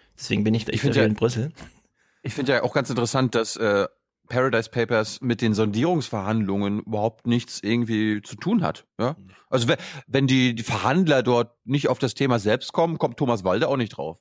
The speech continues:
Speaker 1: Ja. Ja, also es ist einfach
Speaker 2: Das eine hat mit dem anderen nichts zu tun.
Speaker 1: Ja, jetzt haben wir noch eine Parallele zum Klima. Äh, Klima ist ja immer weltweit. Steuervermeidung ist ja immer E-U-weit.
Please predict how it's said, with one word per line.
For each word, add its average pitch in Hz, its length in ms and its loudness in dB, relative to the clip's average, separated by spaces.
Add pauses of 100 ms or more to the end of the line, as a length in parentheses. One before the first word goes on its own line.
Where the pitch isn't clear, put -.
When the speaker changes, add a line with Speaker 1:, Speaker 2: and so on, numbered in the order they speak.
(240)
Speaker 1:
Ja. 101 220 0 (1200)
Ja, 143 280 -2
also 101 140 -4
es 104 100 -6
ist 110 120 -6
einfach 104 420 -6 (420)
Speaker 2:
Das 123 120 -8
eine 160 500 2
hat 139 160 -4
mit 120 100 -2
dem 110 160 -2
anderen 117 260 0
nichts 101 200 -4
zu - 80 -12
tun. - 200 -18 (140)
Speaker 1:
Ja, 110 160 0 (240)
jetzt 117 140 -4
haben 147 80 0
wir 147 80 2
noch 143 80 0
eine 165 120 -2
Parallele 143 420 0
zum 131 140 -4
Klima. 175 440 0 (100)
Äh, 107 180 0
Klima 127 280 -2
ist - 140 -2
ja - 60 -4
immer 104 300 -2
weltweit. 107 960 -2 (500)
Steuervermeidung 143 680 0
ist - 140 -2
ja - 100 0
immer 123 200 -4
E-U-weit. 117 760 -6